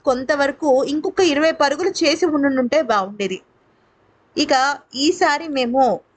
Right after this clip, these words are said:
ఫైనల్లోకి అడుగు పెట్టకుండానే ఈ సీజన్ని ముగించాల్సి వస్తుంది.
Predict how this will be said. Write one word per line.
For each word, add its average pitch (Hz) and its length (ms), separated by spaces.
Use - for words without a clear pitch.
ఫైనల్లోకి 277 560
అడుగు 220 260
పెట్టకుండానే 240 680
ఈ 247 240
సీజన్ని 269 520
ముగించాల్సి 240 720
వస్తుంది. 196 500